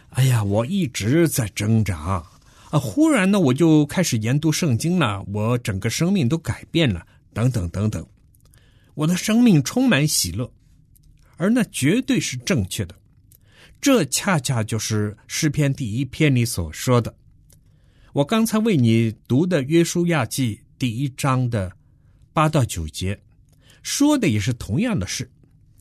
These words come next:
如果你昼夜默想神的道，你就会快乐。好了，第五点，我们必须研读圣经，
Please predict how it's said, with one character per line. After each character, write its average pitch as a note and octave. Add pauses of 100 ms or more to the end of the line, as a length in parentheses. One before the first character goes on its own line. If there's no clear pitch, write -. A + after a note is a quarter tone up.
(460)
如 A#3+
果 B3
你 C3
昼 G#3+
夜 D3+ (100)
默 A#3
想 G#2+
神 G2
的 C#3
道， - (500)
你 A#2+
就 E3
会 G#2+
快 B2+
乐。 G2+ (1700)
好 A2+
了， A#2+
第 G3+
五 D#3+
点， E2 (1040)
我 B2+
们 C#3 (100)
必 E3+
须 D3+
研 A#2
读 C3
圣 B2
经， D#3